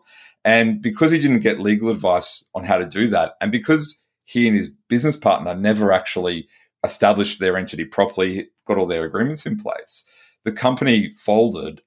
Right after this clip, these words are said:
and they lost over a million dollars of other people's money just because they had never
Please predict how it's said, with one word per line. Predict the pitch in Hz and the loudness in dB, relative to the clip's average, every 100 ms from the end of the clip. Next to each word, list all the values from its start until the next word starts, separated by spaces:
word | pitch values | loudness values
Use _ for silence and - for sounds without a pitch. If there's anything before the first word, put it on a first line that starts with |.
| - | -4
and | 101 | 0
they | 107 | 2
lost | 135 147 - _ | 2 0 -8 _
over | - 117 127 123 | 2 4 4 4
a | |
million | 107 107 101 | 4 2 0
dollars | 92 90 - | -2 -4 -8
of | _ | _
other | 98 104 | -2 -2
people's | 107 107 104 87 | -4 -6 -6 -10
money | 82 85 78 _ _ _ _ _ - | -10 -10 -12 _ _ _ _ _ 0
just | 113 110 | 0 2
because | - 107 110 101 95 - - _ _ | -4 -2 0 0 -2 -8 -12 _ _
they | 107 101 | 0 2
had | 95 | 0
never | 101 107 101 92 | 0 2 4 2